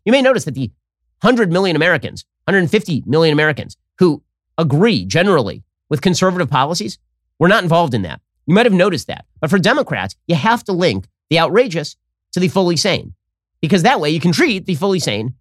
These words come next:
as outrageous. And so this is what Joe Biden busily did yesterday.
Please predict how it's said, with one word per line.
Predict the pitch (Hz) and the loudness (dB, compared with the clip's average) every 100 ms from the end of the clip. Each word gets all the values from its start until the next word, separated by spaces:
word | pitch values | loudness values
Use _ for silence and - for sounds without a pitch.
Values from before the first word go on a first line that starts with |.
| _ | _
as | 143 170 | -2 0
outrageous. | 175 233 113 - - _ _ _ | 2 2 0 -12 -18 _ _ _
And | 160 | -4
so | 175 185 | -2 -2
this | 165 247 | -2 -2
is | 202 | 0
what | 175 143 | -2 0
Joe | 160 | -2
Biden | 135 123 117 - - | 0 0 -2 -6 -4
busily | 190 190 196 160 | -2 0 -2 -2
did | 139 120 | -2 -4
yesterday. | 113 113 - 82 71 | -6 -10 -10 -12 -12